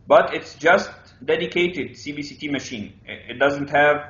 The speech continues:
uh, Ceph or Panorama. They generate the Panorama, uh, and the Ceph out of the C B C T, which for me is a, a less resolution than what you get from a Ceph sensor or a two D sensor.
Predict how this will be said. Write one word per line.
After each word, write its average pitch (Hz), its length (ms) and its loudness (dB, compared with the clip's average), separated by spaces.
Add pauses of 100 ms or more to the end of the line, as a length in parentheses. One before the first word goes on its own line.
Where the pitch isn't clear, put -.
(120)
uh, 113 720 -2
Ceph - 580 0
or 127 180 -6
Panorama. 147 560 2
They 160 140 -4
generate 156 520 -2
the 151 60 0
Panorama, 160 1000 -2
uh, 120 60 -8 (240)
and 151 380 -4
the 127 100 -2
Ceph 147 300 2
out 135 220 0
of 127 120 -6
the 120 60 -14
C 131 160 -10
B 127 100 -8
C 117 140 -12
T, - 200 -18 (440)
which 143 180 -6
for 160 160 0
me 165 200 -2
is - 280 -6 (380)
a, 123 240 -2
a 123 40 -4
less 156 300 2
resolution 139 480 -4
than 127 140 -4
what 131 220 -2
you 127 100 -4
get 131 240 -2
from 117 300 -4
a 110 120 -6
Ceph 123 220 -4
sensor 117 440 -6
or 101 180 -6
a 101 60 -8
two 110 120 -16
D 110 160 -10
sensor. - 340 -14